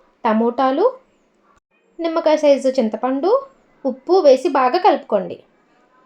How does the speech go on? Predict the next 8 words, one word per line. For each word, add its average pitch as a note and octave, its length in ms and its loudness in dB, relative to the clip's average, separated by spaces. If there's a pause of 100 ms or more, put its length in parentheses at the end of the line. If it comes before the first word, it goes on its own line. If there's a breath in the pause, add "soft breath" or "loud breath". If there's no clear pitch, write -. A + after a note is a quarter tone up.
(160)
ఇప్పుడు D4 240 -2
మూత B3+ 140 0 (100)
పెట్టేసి A#3 540 -2 (840)
మూత C#4 280 2
పైన F#4+ 140 4 (100)
కొన్ని D4+ 220 2
నీరు C#4+ 220 0
వేసి B3 300 0